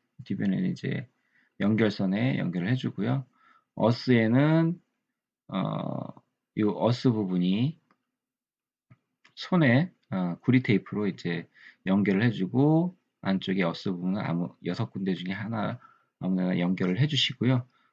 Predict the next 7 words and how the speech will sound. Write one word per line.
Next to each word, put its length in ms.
나머지 480
부분을 540
연결해 260
주시면 180
되겠습니다. 500
저희가 320
해보니까 720